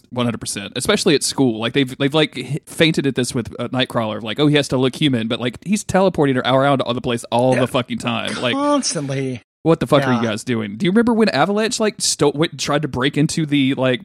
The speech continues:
Speaker 1: the, and break into the thing and get test scores and collapse the school? None of y'all, like, really thought about that? Like, what are
Speaker 2: Yeah.
Speaker 1: we doing here?
Speaker 2: No. And we were joking. It's like, "Oh, Xavier just shows up to mind wipe everyone all the time."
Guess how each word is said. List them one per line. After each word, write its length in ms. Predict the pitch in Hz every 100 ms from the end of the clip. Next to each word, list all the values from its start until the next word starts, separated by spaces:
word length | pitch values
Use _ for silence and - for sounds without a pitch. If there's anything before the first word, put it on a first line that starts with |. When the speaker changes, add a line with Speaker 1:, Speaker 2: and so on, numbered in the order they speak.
| -
Speaker 1:
the, 240 | - 139 143
and 280 | 135 -
break 200 | 131 147
into 140 | 156 147
the 40 | 135
thing 80 |
and 40 | 139
get 80 | 135
test 220 | - 147
scores 300 | - 175 185
and 100 | 170 -
collapse 540 | - 143 127 147 -
the 100 | 143
school? 440 | - 147 160 202
None 100 | 165 208
of 60 |
y'all, 280 | 226 226 208
like, 140 | 185 185
really 220 | 180 202
thought 180 | 202 208
about 180 | 240 349
that? 240 | 415 415 185
Like, 120 | 180
what 80 | 180
are 40 | 269
Speaker 2:
Yeah. 40 |
Speaker 1:
we 80 | 254
doing 240 | 294 233
here? 240 | 156 127 117
Speaker 2:
No. 360 | 143 139 139 - - _ _
And 140 | 214 208
we 80 | 277
were 100 | 226
joking. 360 | 269 320 185
It's 120 | 156 175
like, 100 | 180
"Oh, 180 | 196 156
Xavier 300 | 160 165 165
just 160 | 151
shows 180 | - 147
up 140 | 147 -
to 480 | 147 143 139 131 120 _ _ _ _ _
mind 280 | 147 147 147
wipe 180 | 143 135
everyone 360 | 151 147 143 127
all 100 | 127
the 60 |
time." 380 | 120 240 202 156